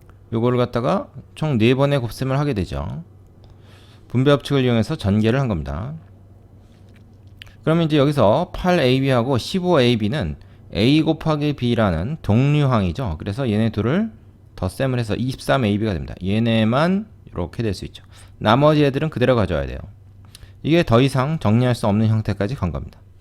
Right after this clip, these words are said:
되시죠? 자, 이번에는, 어, 요 내용을 도형을 가지고 설명을 해볼 수가 있습니다.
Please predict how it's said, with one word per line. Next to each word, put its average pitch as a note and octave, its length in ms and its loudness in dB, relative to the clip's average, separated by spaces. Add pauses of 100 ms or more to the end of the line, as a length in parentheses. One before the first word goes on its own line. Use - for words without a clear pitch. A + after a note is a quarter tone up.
(540)
되시죠? B2 400 -6 (1400)
자, G#2 180 0
이번에는, D3+ 760 0 (540)
어, A2 460 4 (120)
요 D#3 160 4
내용을 C3+ 720 2
도형을 F3+ 640 2
가지고 B2+ 320 2
설명을 C3+ 380 -2
해볼 A2+ 180 0
수가 G2+ 160 -6
있습니다. C#2+ 460 -8